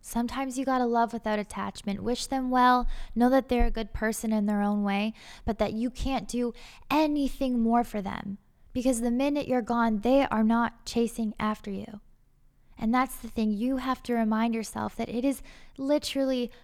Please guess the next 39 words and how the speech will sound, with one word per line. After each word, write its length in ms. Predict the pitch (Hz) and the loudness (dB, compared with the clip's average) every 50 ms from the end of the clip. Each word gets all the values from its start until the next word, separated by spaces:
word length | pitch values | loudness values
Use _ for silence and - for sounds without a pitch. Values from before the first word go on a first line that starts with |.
| - - _ | -20 -10 _
not 400 | 226 233 254 262 277 285 - - | 0 2 4 4 4 4 2 2
your 120 | 254 262 | 0 0
job 520 | 233 208 - 262 262 254 247 226 220 208 - - - _ - - - - | 0 2 2 4 6 6 6 4 2 0 -4 -12 -20 _ -20 -20 -14 -12
to 120 | - - - | -12 -2 2
always 400 | - 254 269 269 269 262 247 - | 4 6 6 4 2 0 -4 -4
see 160 | - - 254 | -4 -6 -4
the 140 | 226 233 220 | -4 -4 -4
potential 500 | 226 214 - 220 220 220 214 - 220 208 | -4 -6 -2 -2 0 0 0 -2 -4 -4
in 160 | 202 196 196 | -2 -4 -4
someone. 540 | - 220 - - - 53 53 - - 208 - _ - - - - | -6 -8 -8 -8 -8 -10 -10 -10 -12 -12 -16 _ -20 -20 -20 -8
It 160 | - 240 254 | -2 2 2
is 240 | 277 285 269 262 - - - - - | 2 2 0 -2 -8 -16 -20 -10 -6
not 480 | 226 233 247 254 269 277 285 - - - - - - - | -2 0 2 2 2 2 0 -2 -6 -14 -20 -20 -20 -4
your 200 | - 247 254 254 | 2 2 4 4
job 560 | 214 - - 240 233 233 226 220 220 202 196 - - - - - - | 2 2 2 4 4 6 4 2 0 -2 -6 -12 -18 -20 -20 -14 -14
to 380 | - - 254 240 233 226 220 - - - - - | -8 -6 -4 -2 -2 -2 -4 -6 -12 -18 -4 0
envision 680 | 247 247 233 226 202 208 254 269 233 240 262 240 226 | 2 2 2 2 6 6 6 6 6 2 -2 0 0
the 80 | 226 226 | 0 2
way 220 | 220 220 208 202 | 2 2 0 0
someone 400 | 196 - - 226 208 202 202 202 | -2 -4 -4 -2 -2 -2 -2 -2
can 220 | 196 - - 196 196 | -4 -6 -6 -6 -6
be. 260 | 190 196 202 196 196 - - - - | -6 -8 -8 -4 -4 -4 -4 -4 -2
All 220 | - 269 285 302 320 | 2 4 4 6 4
you 220 | 262 247 277 285 | 4 2 -2 -2
have 260 | 254 247 254 240 - | -2 -2 -2 -4 -4
to 100 | - 226 | -6 -8
do, 420 | 202 214 226 226 233 247 269 294 302 - - _ - - - - | -4 -2 0 0 0 0 -2 -4 -6 -12 -20 _ -20 -20 -14 -6
when 160 | - 277 285 | -4 -2 -2
you 80 | 302 320 | 2 2
are 100 | 320 320 | 2 2
putting 340 | 320 - 277 294 285 277 269 | 2 0 0 2 2 0 0
your 120 | 240 233 | -2 -4
time, 500 | - - - - 277 294 311 320 311 269 | -4 -6 -6 -4 0 2 4 4 4 2
your 160 | 254 262 - - - | 0 -2 -4 -2 2
effort, 400 | - 311 311 - - 269 254 - | 2 2 2 2 0 0 0 2
your 160 | 220 247 247 | 2 0 0
love, 360 | 240 226 262 285 302 277 - - - | 2 6 8 8 8 8 8 4 4
every 400 | - 339 349 302 247 254 233 233 | 6 6 6 6 2 -4 -6 -6
single 560 | 214 - - - 349 349 320 277 254 220 220 | -6 -6 -4 -4 -4 -2 2 2 2 2 0